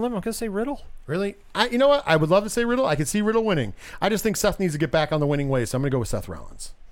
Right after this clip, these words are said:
Speaker 2: 'Cause I think there's gotta be something in that future. Uh, without Cody there, and with the possibilities, I'm saying possibilities of Drew McIntyre becoming champion sooner than later, I think you need that heel, uh, to go up against him for, in the meantime,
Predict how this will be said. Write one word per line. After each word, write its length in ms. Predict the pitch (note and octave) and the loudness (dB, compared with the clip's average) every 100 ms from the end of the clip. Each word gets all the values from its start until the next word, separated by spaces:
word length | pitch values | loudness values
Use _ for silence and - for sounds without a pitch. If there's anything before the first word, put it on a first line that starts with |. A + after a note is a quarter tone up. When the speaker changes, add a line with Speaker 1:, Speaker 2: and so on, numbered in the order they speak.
| - - - - | -16 -14 -14 -4
Speaker 2:
'Cause 100 | D#3+ | -2
I 80 | D3+ | 2
think 200 | F#3+ D#3 | 0 2
there's 200 | E3 C#3 | -2 0
gotta 220 | D3+ D3 | 0 0
be 120 | C3+ | 0
something 460 | B2+ - D3 - C3+ | -2 0 -2 0 0
in 140 | B2+ | 0
that 180 | A#2+ A2+ | 0 -4
future. 540 | - A#2+ G2+ F#2+ D#2 - - - - | -4 -4 -4 -6 -10 -16 -20 -20 -8
Uh, 460 | A2+ B2 A#2 A2+ A2 G#2+ - | -2 0 0 -2 -4 -8 -8
without 280 | - D3+ C#3+ | 0 2 2
Cody 280 | - D3 C#3+ | 2 2 2
there, 340 | C#3+ C#3 C#3 - - - - - - - | 2 0 -2 -6 -16 -14 -10 -10 -6 -2
and 320 | D3 C3+ B2+ | 0 2 0
with 120 | C3 | 0
the 80 | B2+ | 0
possibilities, 1040 | - C#3+ D3+ D3+ C#3+ A3 F#3 D3+ G3 G#3+ - | 0 0 0 0 4 6 6 6 2 0 -8
I'm 100 | F#2 | -8
saying 220 | - A#2 | -2 0
possibilities 560 | B2+ D#3 D3+ F3+ E3+ C3+ | 2 0 0 -2 0 0
of 80 | C3 | -2
Drew 160 | A2 D3+ | 0 0
McIntyre 480 | D3 C#3+ D3 C#3 | 2 0 0 0
becoming 300 | C3 B2 C3 | -2 -2 -2
champion 460 | A2 E3+ E3+ - A#2+ | -2 -2 -2 -2 -4
sooner 280 | - C#3 B2 | -2 -2 -2
than 160 | A#2 | -4
later, 360 | G#2+ G#2 D#3+ G3 - - - - - - - | -6 -4 -4 -6 -12 -14 -12 -14 -12 -14 -10
I 60 | G#2+ | -4
think 200 | C3+ A#2+ | -4 0
you 60 | |
need 160 | B2+ B2 | 0 2
that 200 | B2 A2 | 0 -2
heel, 460 | G2 C#3 C3 A#2 A2+ | 0 0 2 0 0
uh, 200 | G#2+ G2+ | 0 -2
to 80 | - | -2
go 100 | A2+ | -4
up 80 | |
against 260 | - G#2 - | -2 -6 -6
him 100 | G#2+ | -8
for, 160 | - A2+ | -8 -6
in 120 | B2 | -2
the 60 | C#3 | 0
meantime, 420 | D#3 C#3 A#2 | 0 0 -4